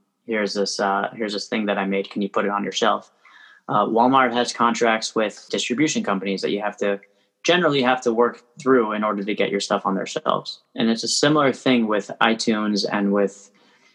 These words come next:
Spotify or with Google Play. These are all quote unquote, uh, music stores. And in order to get on there, you have to do it through a distribution company. And there's a list of distribution companies. There's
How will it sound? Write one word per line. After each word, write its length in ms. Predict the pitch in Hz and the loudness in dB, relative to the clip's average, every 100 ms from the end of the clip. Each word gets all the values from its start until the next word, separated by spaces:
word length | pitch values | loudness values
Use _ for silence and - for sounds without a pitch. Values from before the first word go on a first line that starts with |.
| _ | _
Spotify 880 | - - 120 117 - 107 101 101 98 - | -2 2 4 2 2 4 4 4 0 0
or 140 | 110 | 2
with 180 | 98 101 | 2 2
Google 300 | - 104 107 | 0 0 0
Play. 400 | - 107 101 98 | 2 2 4 2
These 200 | 98 104 | 0 2
are 120 | 123 | 4
all 320 | 127 127 120 120 | 6 6 4 2
quote 320 | - 127 117 | 2 2 4
unquote, 600 | 110 - 110 104 98 - - - _ _ | 0 0 2 4 2 -4 -20 -20 _ _
uh, 320 | 110 101 98 - | 2 4 4 2
music 420 | 110 110 107 104 | 2 4 2 2
stores. 800 | - - 110 101 95 - - - _ - | 0 2 4 4 2 0 -4 -8 _ 0
And 100 | 113 | 2
in 80 | 117 | 4
order 220 | 135 135 | 4 4
to 80 | 120 | 4
get 240 | 123 120 | 4 4
on 200 | 127 135 | 4 6
there, 160 | 120 104 | 4 4
you 80 | 110 | 2
have 100 | 110 | 0
to 80 | 104 | 0
do 220 | 113 110 | 2 4
it 120 | 98 | 2
through 460 | - - 123 117 - | -2 2 4 4 2
a 140 | 107 | 0
distribution 680 | - 101 - 101 113 98 98 | 0 0 0 2 2 0 -2
company. 480 | 95 - - - - _ _ _ _ - | -2 -2 -4 -6 -12 _ _ _ _ -6
And 440 | 127 107 104 101 120 - | -2 0 2 2 0 0
there's 240 | 139 113 | 2 4
a 60 | 120 | 6
list 260 | 147 156 | 6 4
of 80 | 120 | 2
distribution 560 | 113 110 101 101 98 98 | 2 2 2 2 0 0
companies. 520 | 101 92 98 98 95 | 0 2 2 2 2
There's 500 | 98 95 - - - | 0 0 -2 -4 -10